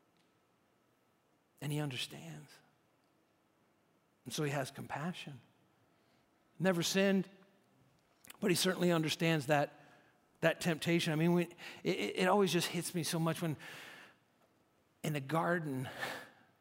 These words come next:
of Gethsemane, he's like, "God, if there's any way, let, let this cup pass from me. I don't wanna do this. I don't wanna do this."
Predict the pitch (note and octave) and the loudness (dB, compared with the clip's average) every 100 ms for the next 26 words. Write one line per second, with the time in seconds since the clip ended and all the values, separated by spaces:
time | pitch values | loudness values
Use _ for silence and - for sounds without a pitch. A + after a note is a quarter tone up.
0 | _ _ _ _ _ _ - C3+ D3 C#3 | _ _ _ _ _ _ -10 -6 -4 -4
1 | - F3 D#3 C#3 C3+ C3+ C3 B2 C3+ D#3 | -2 0 0 -2 -4 -2 -2 -2 -2 -2
2 | D#3+ E3 D#3+ F3+ F3 D#3+ D#3+ D3+ - - | -2 -4 -2 0 2 2 0 -2 -8 -20
3 | - _ - - - - D#3+ - - F3 | -20 _ -20 -20 -16 -6 -6 -6 -8 -6
4 | F3 F#3 - D3 A#2 - A2+ A2+ C3 - | -4 -6 -4 -6 -6 -6 -8 -8 -10 -4
5 | D#3 E3+ D#3 C3+ C3+ G2 G#2+ - _ _ | -2 -2 -4 -6 -8 -10 -16 -20 _ _
6 | _ _ _ _ _ _ _ _ _ _ | _ _ _ _ _ _ _ _ _ _
7 | _ _ _ _ _ _ _ - F3 F#3+ | _ _ _ _ _ _ _ -8 -4 -2
8 | F#3 F#3+ G3 C3 - | -2 -4 -4 -8 -14